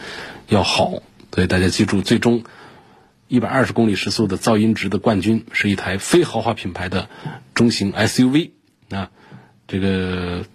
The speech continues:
吉普的大指挥，指挥官，这是一个美系。然后呢，在这个六十、八十里面得第一名，在一百二十里面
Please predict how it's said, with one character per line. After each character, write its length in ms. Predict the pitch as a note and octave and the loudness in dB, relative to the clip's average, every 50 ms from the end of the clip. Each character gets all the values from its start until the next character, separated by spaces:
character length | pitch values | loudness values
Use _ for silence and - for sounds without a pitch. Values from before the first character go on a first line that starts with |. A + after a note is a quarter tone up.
| - - | -16 -4
吉 160 | - - B2 | 0 2 2
普 180 | - - G2 F#2 | 2 2 -2 -4
的 160 | F2+ F#2+ F2+ | -2 -4 -4
大 420 | - _ - A#2+ G#2 F#2 E2+ F2+ - | -4 _ -2 -2 0 -2 -4 -6 -6
指 160 | - - - | -4 -2 0
挥， 200 | F#2 - G#2+ G#2 - - _ _ _ _ - - | 0 2 0 -2 -2 -4 _ _ _ _ -10 -4
指 100 | - - | 0 0
挥 100 | F#2+ A2 | 2 4
官， 220 | G#2+ A2+ A#2 B2+ B2+ - _ _ _ _ _ - - - - _ | 4 4 2 0 -2 -8 _ _ _ _ _ -20 -20 -20 -20 _
这 120 | - G#2+ G2 | -4 -2 -2
是 100 | - G#2+ | 0 0
一 40 | F#2 | 0
个 100 | G2+ F#2 | 0 0
美 120 | E2+ E2 | -2 -2
系。 260 | D#2+ - - A2 - - - - - - - - - - | -4 -2 -2 -2 -4 -4 -12 -20 -18 -18 -18 -20 -18 -8
然 200 | - G#2+ G#2 G#2+ | -2 2 2 4
后 160 | A#2 B2 A#2+ A2+ | 4 4 4 4
呢， 180 | A2 G#2+ G#2 | 2 2 0
在 320 | F#2+ - A#2 A2 G#2+ G2+ F#2+ | 0 0 0 2 2 0 -2
这 220 | F#2+ G#2 G2+ F#2+ | -2 -2 -2 -2
个 640 | F#2 G2+ G2 F#2 F#2 F#2 F2+ F2+ F2+ F2+ F2 E2+ - - - - - - - - - - _ _ _ _ _ _ _ _ _ _ _ _ _ _ _ _ | 0 0 0 2 2 0 -2 -2 -2 -4 -6 -6 -10 -14 -20 -20 -20 -20 -20 -20 -20 -20 _ _ _ _ _ _ _ _ _ _ _ _ _ _ _ _
六 220 | - C#3 D3+ C3 A2 | 2 4 4 4 2
十、 180 | - - A2+ | 0 -4 -4
八 200 | G#2+ - C#3 C#3+ | -2 0 0 2
十 160 | C3+ - - A2+ | 0 0 0 0
里 120 | G#2+ G2+ | 0 0
面 220 | F#2+ F#2+ F#2+ F#2 | 0 -2 -2 -2
得 120 | F2+ G#2 G2+ | -2 -2 -2
第 300 | F#2+ - B2+ A#2+ A#2+ B2 | 0 2 4 4 4 4
一 60 | B2 | 4
名， 300 | A#2 G2+ F2+ F2 F#2 F#2+ | 2 0 -2 -6 -8 -8
在 120 | - A2+ | -4 -2
一 100 | A2 A#2+ | 0 0
百 120 | B2 - - | 0 0 0
二 140 | A#2+ B2 A2 | -2 0 0
十 200 | G#2 - - G2+ | -2 -2 -2 0
里 120 | G#2 G2 | 0 0
面 520 | F2+ F#2 G2+ G2 F#2+ F#2+ F2+ F2+ F2+ F#2+ | 0 0 0 0 0 -2 -2 -4 -6 -8